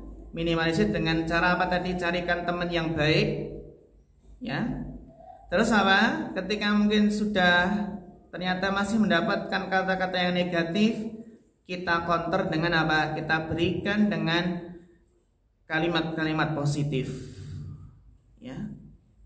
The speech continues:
Kita buat anak bagaimana lebih percaya kepada orang tua daripada apa? Kalimat-kalimat negatif tadi.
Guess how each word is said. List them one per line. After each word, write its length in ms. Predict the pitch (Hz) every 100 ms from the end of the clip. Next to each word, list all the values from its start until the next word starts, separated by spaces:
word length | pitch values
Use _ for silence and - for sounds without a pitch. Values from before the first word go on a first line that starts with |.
| - _ _ _ -
Kita 260 | 156 165
buat 240 | 185 208 202
anak 680 | 202 185 202 220 233 240 180
bagaimana 580 | 165 170 175 185 185 175
lebih 320 | 170 165 160
percaya 480 | 156 156 175 180 165
kepada 480 | 175 170 170 151
orang 320 | 156 156 151 -
tua 280 | 202 214 226 277 247 - - -
daripada 720 | 156 156 160 160 175 165 151
apa? 180 | 156 175 233 240 -
Kalimat-kalimat 880 | - 160 165 151 147 156 156 147 143
negatif 480 | 147 147 131 135 -
tadi. 540 | 135 120 120 120 117